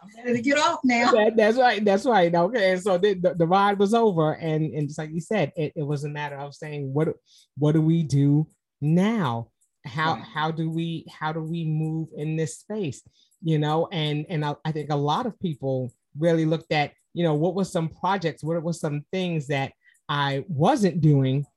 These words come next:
Speaker 2: or that I should have been doing, and that now may be, you know, apropos, it may be something that's necessary for people to hear, you know? And so I think a lot of, a lot of the, the changes that have been made is,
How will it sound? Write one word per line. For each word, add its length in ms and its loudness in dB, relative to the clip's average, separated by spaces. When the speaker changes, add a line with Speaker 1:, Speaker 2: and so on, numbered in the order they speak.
Speaker 2:
or 100 4
that 180 2
I 120 0
should 260 -6
have 120 -2
been 220 2
doing, 520 -2
and 200 -4
that 200 -6
now 460 -2
may 400 -4
be, 420 -2
you 100 0
know, 360 0
apropos, 540 0
it 80 2
may 140 2
be 140 0
something 480 -4
that's 240 -8
necessary 800 -4
for 80 -8
people 360 -6
to 140 -8
hear, 400 -6
you 160 0
know? 300 0
And 160 -2
so 300 -4
I 80 -6
think 240 -8
a 60 -2
lot 280 -4
of, 180 -2
a 60 4
lot 200 4
of 140 -4
the, 300 0
the 140 -2
changes 640 -2
that 240 -2
have 240 -8
been 200 0
made 260 -2
is, 260 0